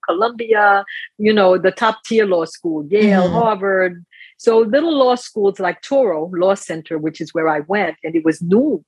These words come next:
Speaker 1: at the time, rel-, relatively, we didn't expect that they were gonna recruit anybody from our school. They were just doing it out of courtesy.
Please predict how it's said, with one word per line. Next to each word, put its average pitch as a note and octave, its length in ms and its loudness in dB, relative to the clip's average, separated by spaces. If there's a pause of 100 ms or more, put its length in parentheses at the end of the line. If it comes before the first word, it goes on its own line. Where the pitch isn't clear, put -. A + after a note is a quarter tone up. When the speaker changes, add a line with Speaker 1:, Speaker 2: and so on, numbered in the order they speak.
(120)
Speaker 1:
at D3+ 140 -2
the D#3 80 -6
time, C#3+ 380 -12
rel-, G3 280 2 (120)
relatively, E3+ 720 0 (640)
we G3+ 180 4
didn't D4 200 4
expect G#3+ 440 0
that E3+ 160 0
they E3+ 80 0
were E3 80 -2
gonna E3 180 -4
recruit D#3+ 420 -4
anybody D3 360 -4
from C#3 320 -10
our C3+ 160 -6
school. E3+ 360 0
They E3+ 120 2
were E3+ 80 2
just F#3+ 240 -2
doing G3 300 2
it G3 120 0
out D#3+ 160 0
of D3 140 -2
courtesy. D#3 640 -4